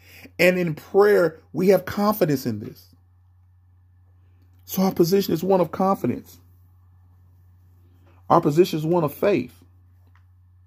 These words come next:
We must continue in that vein,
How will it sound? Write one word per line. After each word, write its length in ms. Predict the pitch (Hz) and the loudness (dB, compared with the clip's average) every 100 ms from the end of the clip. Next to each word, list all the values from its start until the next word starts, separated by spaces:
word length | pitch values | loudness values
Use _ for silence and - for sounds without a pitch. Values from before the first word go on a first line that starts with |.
| _ _ _ _ _ _ _ _ _ _ _ - - - - - - - - - - - - | _ _ _ _ _ _ _ _ _ _ _ -20 -20 -20 -20 -20 -20 -20 -20 -20 -20 -20 -2
We 160 | 135 143 | 2 4
must 440 | 131 151 175 - | 4 4 2 2
continue 680 | - 123 - 165 147 110 - - _ _ _ _ _ _ _ | -2 -6 -4 -4 -4 -6 -10 -20 _ _ _ _ _ _ _
in 160 | 151 151 | -4 0
that 180 | 160 156 | 0 0
vein, 480 | 160 180 127 - | -2 -2 -4 -10